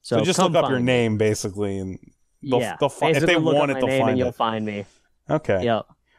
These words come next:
Speaker 2: Well, I appreciate it, man. Thank you so much for being on. I can't wait what you do next, dude. And
Speaker 1: Thanks for
Speaker 2: anytime
Speaker 1: having me. Hopefully, hopefully Scumbag, I'm gonna be working on it, and you guys can check out Scumbag. And, uh,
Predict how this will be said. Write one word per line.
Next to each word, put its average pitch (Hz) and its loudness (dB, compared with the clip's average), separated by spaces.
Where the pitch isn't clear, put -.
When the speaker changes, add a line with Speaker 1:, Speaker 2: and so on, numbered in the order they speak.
Speaker 2:
Well, 214 4
I 262 4
appreciate 139 0
it, 110 2
man. 113 2
Thank 160 0
you 156 -4
so 147 0
much 143 0
for 131 -8
being 123 0
on. 123 0
I 113 2
can't 135 -2
wait 123 0
what 117 -2
you 107 -6
do 104 -4
next, 101 -4
dude. 87 -10
And 123 0
Speaker 1:
Thanks 147 4
for 185 6
Speaker 2:
anytime 180 4
Speaker 1:
having 185 -2
me. 165 2
Hopefully, 208 -2
hopefully 190 2
Scumbag, 180 2
I'm 147 2
gonna 151 2
be 139 2
working 139 2
on 156 4
it, 151 0
and 120 2
you 113 -2
guys 123 2
can 123 -2
check - -2
out 117 0
Scumbag. 180 2
And, 123 0
uh, 117 2